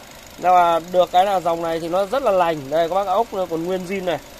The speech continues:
Ai chà, hai con sò với cái, à, ờ, âm thanh cũng không hề phải nói, người ta gọi là chói tai đấy ạ. Đi đường các bác có cái con sò này thì các bác cứ yên tâm là ai cũng phải giặt ra. Thế còn, à, đầu này, các bác nhìn là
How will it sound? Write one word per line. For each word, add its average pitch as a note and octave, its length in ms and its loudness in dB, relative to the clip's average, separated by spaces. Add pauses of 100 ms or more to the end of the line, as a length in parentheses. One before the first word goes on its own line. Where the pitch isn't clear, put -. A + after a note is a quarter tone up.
(200)
Ai F#3+ 340 4
chà, F3+ 300 2
hai F3+ 240 0
con F3+ 180 -2
sò E3+ 400 2
với F#3+ 200 -2
cái, A3 180 -4
à, F#3+ 400 6 (380)
ờ, D#3 160 -2
âm F3+ 260 -4
thanh F#3 280 -4
cũng F#3 140 -10
không G3 280 -8
hề E3 420 -2
phải C#3+ 240 -6
nói, F3 220 -2
người F3+ 120 -4
ta F3 120 -2
gọi D#3 140 -6
là D#3+ 140 -6
chói G3 220 0
tai A3 380 2
đấy A3+ 100 2
ạ. G#3 80 0 (180)
Đi F#3 140 -4
đường E3+ 260 4
các F#3 60 -2
bác A3 180 2
có G#3+ 120 0
cái G#3+ 140 -6
con G3 200 -4
sò E3+ 260 -2
này D#3+ 180 0
thì D#3+ 80 -6
các E3+ 60 -6
bác G3+ 140 -2
cứ G#3+ 100 -8
yên F#3+ 180 -2
tâm F3+ 200 -2
là E3+ 60 0
ai E3+ 240 -2
cũng F#3+ 60 -10
phải F3 100 -6
giặt C#3 220 -6
ra. F#3 260 2 (460)
Thế - 120 -8
còn, F#3+ 160 0
à, F3+ 260 2
đầu F3+ 360 6
này, F#3+ 100 2 (220)
các F3+ 80 -8
bác G#3 120 -2
nhìn F#3 160 -2
là D#3+ 100 -2